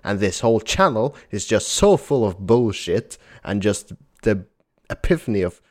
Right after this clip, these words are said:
uh, fake news. He's called, uh, Alex Jones, uh,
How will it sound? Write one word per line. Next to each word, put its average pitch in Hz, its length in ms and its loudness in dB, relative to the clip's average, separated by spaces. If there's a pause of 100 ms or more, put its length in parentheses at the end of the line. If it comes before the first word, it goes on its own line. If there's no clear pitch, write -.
(580)
uh, - 140 -8
fake - 480 -2
news. 113 520 0 (200)
He's - 180 -10
called, 98 460 0
uh, 87 280 -4
Alex 104 420 -2
Jones, 110 720 0
uh, - 720 -4